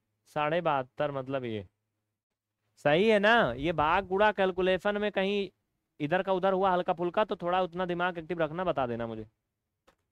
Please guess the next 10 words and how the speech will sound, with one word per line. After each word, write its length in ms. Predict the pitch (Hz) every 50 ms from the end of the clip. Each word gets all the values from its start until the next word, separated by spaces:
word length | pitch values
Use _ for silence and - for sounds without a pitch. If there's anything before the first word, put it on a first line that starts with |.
| _ _ _ _ _ _ _ _ _ _ _ _ _ _ _ _
चलो 200 | - 180 196 202
छः 280 | 180 - - 202 220 220
और 120 | 214 214
सात 260 | 196 - 202 202 202 -
नंबर 240 | 208 202 202 202 196
आपके 220 | 196 196 _ 202
लिए 120 | 202 208 185
होमवर्क 340 | 180 180 175 180 190 185
हो 80 | 202 202
जाएगा, 380 | 185 190 185 185 175 175 170